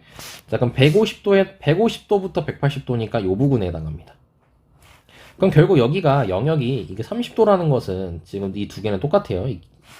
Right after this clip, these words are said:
영역이 삼십 도라는 건. 자, 그 다음에 n에다가 이를 넣어보면요. 삼 분의 사 파이니까 육 분의 팔 파이거든요. 육 분의, 맞죠?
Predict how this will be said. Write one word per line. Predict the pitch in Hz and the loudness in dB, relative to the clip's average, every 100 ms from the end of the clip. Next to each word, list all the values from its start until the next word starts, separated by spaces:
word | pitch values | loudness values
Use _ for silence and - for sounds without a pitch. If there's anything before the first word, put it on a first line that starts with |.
| - | -14
영역이 | 90 90 87 | -8 -4 0
삼십 | 143 - | -2 -2
도라는 | 85 78 76 | -6 -6 -4
건. | 104 - - - - - _ | -4 -6 -10 -20 -20 -20 _
자, | - - | -8 0
그 | |
다음에 | 131 151 156 104 | 4 4 4 0
n에다가 | 143 165 151 131 | 0 2 0 -2
이를 | 110 135 170 | 0 2 4
넣어보면요. | 131 98 90 87 131 101 - _ _ | 2 0 -4 -4 -4 -6 -10 _ _
삼 | - 220 233 | -4 -2 0
분의 | 220 214 | 2 2
사 | 156 98 | 2 0
파이니까 | 143 139 131 - 101 98 98 98 87 | 2 2 2 -2 -4 -2 0 -2 -2
육 | 90 92 | -6 -2
분의 | 131 127 | -2 0
팔 | 202 | 0
파이거든요. | 220 180 101 82 120 - _ _ _ _ _ _ _ _ _ _ _ _ _ 98 | 2 2 0 -4 -10 -12 _ _ _ _ _ _ _ _ _ _ _ _ _ -2
육 | 107 - | -2 0
분의, | 120 110 - - | 0 0 -4 -12
맞죠? | 80 - | -12 -12